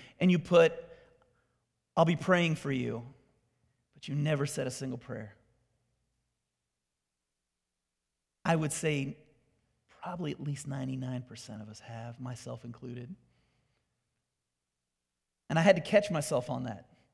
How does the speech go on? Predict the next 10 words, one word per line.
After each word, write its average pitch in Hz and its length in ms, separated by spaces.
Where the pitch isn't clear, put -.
Dave 190 200
and 180 80
I 175 40
actually 160 220
talked 170 160
about 175 140
this 160 100
several 208 300
years 180 240
ago, 127 340